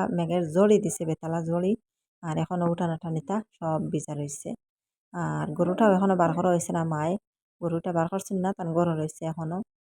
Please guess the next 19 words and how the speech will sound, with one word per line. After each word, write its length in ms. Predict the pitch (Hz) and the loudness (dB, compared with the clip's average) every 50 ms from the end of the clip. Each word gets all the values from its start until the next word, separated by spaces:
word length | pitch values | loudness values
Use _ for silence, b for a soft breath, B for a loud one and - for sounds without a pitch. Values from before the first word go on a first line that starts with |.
| _ _ _ _ _ - | _ _ _ _ _ -10
আর 160 | 160 160 156 - | -10 -6 -4 0
এই 100 | 175 180 | 0 0
হইল 160 | 180 180 180 180 | 2 2 0 0
গিয়ে 160 | 175 185 180 | 0 0 -2
এটা 120 | 180 190 175 | -2 -2 -2
গরু 240 | 165 170 165 175 180 | -2 0 0 2 2
ঘর 160 | 185 190 175 170 | 2 2 2 2
আরে, 160 | 165 156 165 165 175 | 0 0 -2 -2 -2
গরু 220 | 165 160 156 165 165 | -2 0 0 0 0
ঘরের 240 | 180 175 175 175 175 | 0 0 0 0 -2
সাইডে 320 | - 170 165 165 - 185 | -4 -6 -6 -4 -4 -4
দিয়ে 160 | 196 190 170 160 | -2 0 0 0
দেখো 200 | 165 165 - 180 | -2 -4 -4 -4
মেড়ি 280 | 170 160 160 165 175 185 180 | -4 -2 0 0 0 0 0
বান্ধিয়া 440 | 190 170 165 165 170 175 170 165 156 | 0 -2 -2 -2 -2 0 0 0 0
খালি 220 | - - 160 160 160 | -2 -4 -6 -4 -2
লাকড়ি 340 | 165 160 156 151 - 170 190 | 0 0 -2 0 -2 -4 -4
তুলিয়া 280 | - 220 196 185 180 175 | -2 0 0 0 0 0
তৈছন। 340 | - 165 156 - - 156 | 0 -2 -4 -6 -8 -12